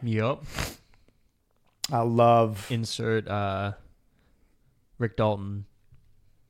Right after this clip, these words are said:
Speaker 2: Oh. <laughs>
Speaker 1: Oh, oh.
Speaker 2: Um,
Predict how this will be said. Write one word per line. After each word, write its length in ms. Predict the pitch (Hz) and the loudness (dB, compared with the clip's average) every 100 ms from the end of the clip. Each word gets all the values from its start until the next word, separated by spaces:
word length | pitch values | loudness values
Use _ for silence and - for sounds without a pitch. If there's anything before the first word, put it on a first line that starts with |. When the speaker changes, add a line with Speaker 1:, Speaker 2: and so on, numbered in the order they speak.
| _ _ - - 185 - | _ _ -20 -20 -18 -4
Speaker 2:
Oh. 380 | 123 135 110 - | 4 4 4 0
<laughs> 460 | - 147 - - 127 | -4 -4 -4 -6 -4
Speaker 1:
Oh, 260 | 143 143 170 - - - - - | -4 -4 -8 -12 -20 -12 -10 -4
oh. 140 | 311 320 - 508 - - - - - - _ - | -2 -2 2 2 2 -6 -8 -8 -8 -12 _ -2
Speaker 2:
Um, 480 | 117 123 120 110 | 2 2 2 -2